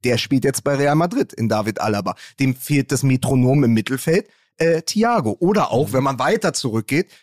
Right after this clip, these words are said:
Speaker 1: Toni Kroos, den sie auch vom Hof gejagt haben. Das ist zwar eine endlose Debatte, aber man merkt ja im Moment, die Bayern haben ein paar Baustellen und gerade die Spieler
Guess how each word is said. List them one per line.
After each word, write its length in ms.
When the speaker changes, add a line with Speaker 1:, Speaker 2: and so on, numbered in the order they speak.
Speaker 1:
Toni 220
Kroos, 400
den 160
sie 120
auch 160
vom 200
Hof 180
gejagt 300
haben. 120
Das 100
ist 180
zwar 100
eine 140
endlose 400
Debatte, 380
aber 140
man 180
merkt 280
ja 60
im 40
Moment, 300
die 80
Bayern 400
haben 160
ein 40
paar 200
Baustellen 640
und 220
gerade 340
die 160
Spieler 540